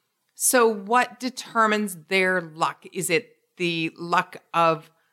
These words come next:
the signs that are raising them, or are they just, like,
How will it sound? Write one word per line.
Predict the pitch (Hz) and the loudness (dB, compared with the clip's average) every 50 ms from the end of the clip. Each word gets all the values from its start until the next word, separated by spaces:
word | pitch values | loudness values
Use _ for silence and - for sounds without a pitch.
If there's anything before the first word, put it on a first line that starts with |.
| _ _ _ _ _ | _ _ _ _ _
the | 165 160 175 165 | -6 -2 -2 0
signs | 165 - - - 147 151 165 180 180 175 165 - | 0 0 -2 -2 0 0 0 0 0 -4 -6 -4
that | - 160 | -2 0
are | 156 156 156 | 2 2 0
raising | 147 151 165 185 220 233 240 269 262 262 | 2 2 2 2 2 2 2 2 2 2
them, | 262 269 285 320 349 302 - - | 2 2 2 0 -2 -4 -4 0
or | 170 170 170 | 2 2 4
are | 170 165 | 4 2
they | 170 170 165 | 2 0 0
just, | 165 - 175 165 - - | -2 -4 -8 -8 -8 -6
like, | 175 165 151 151 - | -2 0 0 0 0